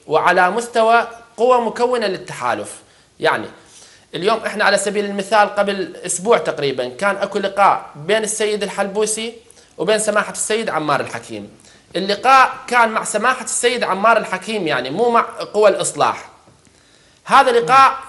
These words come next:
ي-، يعتبر مع الحكمة، مع أحد قوى الإصلاح والإعمار. اليوم نفس الشيء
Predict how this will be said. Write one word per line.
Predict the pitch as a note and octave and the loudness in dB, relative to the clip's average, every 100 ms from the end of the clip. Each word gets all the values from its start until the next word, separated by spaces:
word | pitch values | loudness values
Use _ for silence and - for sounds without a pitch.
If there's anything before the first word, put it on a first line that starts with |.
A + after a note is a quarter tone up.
| - | -10
ي-، | F#3+ A#3 F3+ G3 | -4 -2 0 2
يعتبر | A#3 - B3 C4 B3 - | 0 0 0 2 0 -4
مع | F3+ A3+ | 0 2
الحكمة، | A3+ - A#3 G#3 C3+ A2 - _ E3+ | 2 0 -4 -4 -8 -8 -10 _ -4
مع | A3+ A#3 | -4 -2
أحد | A#3 B3+ - | -2 -2 -2
قوى | A#3 B3+ | 0 0
الإصلاح | - G3 G3+ F#3+ E3+ | 0 -6 2 2 2
والإعمار. | G3+ B2 B2 A#2 - - - - _ F#3+ | 0 0 0 -2 -4 -16 -20 -20 _ -6
اليوم | A#3 C#4+ C#4+ | 2 2 4
نفس | D#4 - | -2 -2
الشيء | A#3 - A3+ | -6 -4 -2